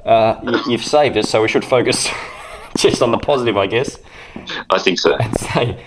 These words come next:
Speaker 1: that it's been, it's been incredible. You, you, in, in summary, you've had an incredible career, haven't you?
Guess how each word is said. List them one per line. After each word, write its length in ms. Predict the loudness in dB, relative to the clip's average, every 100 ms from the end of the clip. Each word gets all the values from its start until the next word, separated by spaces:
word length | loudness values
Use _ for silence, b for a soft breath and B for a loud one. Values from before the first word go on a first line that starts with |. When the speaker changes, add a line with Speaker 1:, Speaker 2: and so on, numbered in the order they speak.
| B
Speaker 1:
that 240 | -8 -8 B B
it's 140 | -6
been, 400 | 2 2 2 -4 b b b b b _ -12
it's 140 | -8
been 200 | -4 0
incredible. 400 | 0 2 2 2 -2
You, 80 | -2
you, 240 | -2 -4 -8 _ _ 0
in, 140 | 2
in 120 | 2
summary, 320 | 2 2 4
you've 200 | 2 0
had 180 | 0 0
an 80 | 2
incredible 520 | 0 0 0 0 -2
career, 360 | -6 -6 -6 -6
haven't 220 | -10
you? 60 | -12